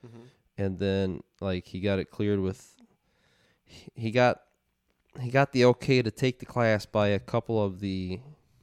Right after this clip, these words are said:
Speaker 2: hospital head honchos. And he passed the class, got his license, and then those same head honchos went, "Oh, yeah, that's a great thing that you took, but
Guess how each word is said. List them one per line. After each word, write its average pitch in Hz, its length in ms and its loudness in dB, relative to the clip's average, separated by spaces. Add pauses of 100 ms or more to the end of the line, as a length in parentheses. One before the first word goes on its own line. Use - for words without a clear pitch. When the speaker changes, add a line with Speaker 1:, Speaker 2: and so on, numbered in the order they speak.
(100)
Speaker 2:
hospital 95 920 -6 (1080)
head 98 220 -4
honchos. 107 560 -6 (1300)
And 98 200 -2
he 98 240 -8 (520)
passed 113 340 -2
the - 60 -14
class, 101 420 -2
got 104 240 -2
his 98 100 -2
license, 92 560 -6 (480)
and 95 140 -6
then 95 140 -2
those 90 160 -2
same 98 240 -4
head 101 340 -8
honchos 98 480 -6
went, 98 200 -4 (420)
"Oh, 156 100 6
yeah, 143 340 6 (320)
that's 123 220 0
a - 40 -18
great 127 260 2 (1000)
thing 123 220 2
that 110 160 0
you 107 180 -4 (120)
took, 127 340 0
but 101 160 -2